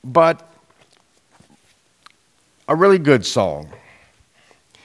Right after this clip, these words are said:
The psalmist writes, "May God be gracious to us and bless us,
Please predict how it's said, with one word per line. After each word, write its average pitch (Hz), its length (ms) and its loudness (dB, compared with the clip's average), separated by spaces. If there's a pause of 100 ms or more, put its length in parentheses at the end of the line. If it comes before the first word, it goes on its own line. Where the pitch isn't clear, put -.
(1700)
The 170 100 4
psalmist 254 480 8
writes, 127 480 4
"May 170 220 8
God 214 580 6
be 190 180 0
gracious 190 720 0
to 180 220 -4
us 156 500 -2 (140)
and 139 260 0
bless 156 440 -4
us, - 520 -16